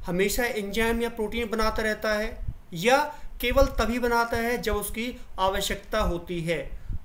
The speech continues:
तो कौन से factors हैं जो जीन के expression को regulate करते हैं? eukaryotes की बात करते हैं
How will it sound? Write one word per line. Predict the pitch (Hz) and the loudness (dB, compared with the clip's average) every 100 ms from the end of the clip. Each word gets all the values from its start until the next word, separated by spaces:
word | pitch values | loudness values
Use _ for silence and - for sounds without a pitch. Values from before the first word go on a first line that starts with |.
| - - | -6 -4
तो | 208 - - | -4 -2 4
कौन | 233 277 | 6 6
से | 285 | 2
factors | 277 226 214 - 240 - | 2 2 2 2 2 2
हैं | 226 233 247 - | 2 2 2 -2
जो | 202 | -2
जीन | - 220 233 262 254 | -2 0 2 4 2
के | 262 226 | 2 4
expression | 208 - 214 202 220 | 2 2 -2 -2 -2
को | 214 233 | 0 0
regulate | 196 180 202 214 190 | 2 0 0 -2 -2
करते | 170 175 | -2 -2
हैं? | 160 180 147 - - - - - - - - - - - - - - - - | -2 -2 -2 -6 -6 -6 -8 -12 -12 -8 -8 -10 -14 -12 -8 -8 -8 -8 -4
eukaryotes | 190 - 240 254 254 | -2 0 4 4 2
की | 254 | 0
बात | 240 233 | 2 2
करते | 233 214 220 | 2 2 2
हैं | 208 220 226 | 2 0 -2